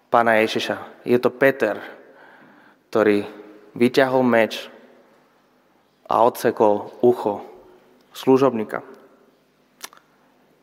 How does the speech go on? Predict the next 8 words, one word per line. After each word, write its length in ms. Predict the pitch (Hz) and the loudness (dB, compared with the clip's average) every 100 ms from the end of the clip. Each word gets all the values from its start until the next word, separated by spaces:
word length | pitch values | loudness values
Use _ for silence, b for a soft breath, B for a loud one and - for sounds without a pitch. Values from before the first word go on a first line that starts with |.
| 117 | 0
Meč 480 | 143 139 - - - - - _ _ b b b - | 0 0 -6 -10 -14 -20 -20 _ _ b b b -18
ako 160 | - - - | -10 -8 -2
prejav 380 | 131 127 120 110 | 2 4 4 2
moci, 460 | 110 117 120 - 107 | 0 0 0 -4 -6
ako 300 | 107 - - | -6 -8 -2
prejav 360 | 131 127 117 117 | 2 2 0 -4
sily. 600 | - 143 139 120 - - - - _ _ _ _ _ _ - _ _ _ - b b b b b b b b _ _ _ _ _ _ _ _ | -6 -2 -2 -2 -6 -20 -20 -20 _ _ _ _ _ _ -20 _ _ _ -20 b b b b b b b b _ _ _ _ _ _ _ _
Peter, 380 | - 156 160 131 | 2 2 4 2